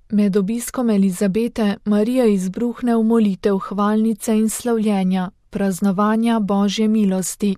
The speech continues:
ki je napolnila njeno srce in življenje s tem, da je postala Gospodova mati.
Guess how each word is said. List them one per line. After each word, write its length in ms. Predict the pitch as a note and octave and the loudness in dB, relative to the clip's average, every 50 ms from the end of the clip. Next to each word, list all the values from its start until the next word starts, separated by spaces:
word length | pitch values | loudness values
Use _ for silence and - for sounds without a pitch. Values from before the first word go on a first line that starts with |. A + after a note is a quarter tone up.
| - _ | -6 _
ki 140 | - - | -4 -2
je 140 | G3+ G3 F#3+ | 0 0 0
napolnila 680 | F#3 G3 F#3+ - - A3 G#3 G#3+ G#3 G3+ G3 F#3+ F#3+ F#3+ | 0 -2 -2 -2 -2 0 0 2 2 2 2 2 0 0
njeno 340 | F#3+ F#3+ G3 G3 F#3+ F#3+ F#3+ | 0 2 2 2 0 0 -2
srce 540 | - - - F#3+ F#3 F3 - - A#3 A3 | -2 -4 -6 -6 -6 -6 -6 -2 0 0
in 240 | G#3+ G3+ F#3+ F#3 F#3 | 2 2 2 0 0
življenje 600 | F3+ E3+ G3+ G3+ G3 G#3 G#3+ A3+ A3 G3+ F#3+ F#3 | 0 0 0 0 0 0 0 0 0 0 0 -2
s 160 | F3 - - | -2 -6 -8
tem, 280 | - - A#3+ A#3 A#3 A3 - | -6 -4 -2 -2 -2 -4 -6
da 140 | - G#3+ A#3+ | -6 -4 -2
je 120 | A#3+ A#3 | -2 -2
postala 640 | A#3 - B3 A#3+ - - - A3 G3 G3 G3+ G#3 G#3 | -2 -2 -4 -4 -4 -4 -4 -2 0 0 0 0 0
Gospodova 720 | G3 A3 A3+ - - - - G#3 G3+ F3+ G3+ F3+ G3 F#3+ | 0 -2 -2 -2 -4 -6 -4 -2 -2 0 0 0 0 0
mati. 460 | F#3 F#3+ F#3 F#3 F3 - G#3 F#3 F3+ | 0 0 0 -2 -4 -4 -6 -6 -6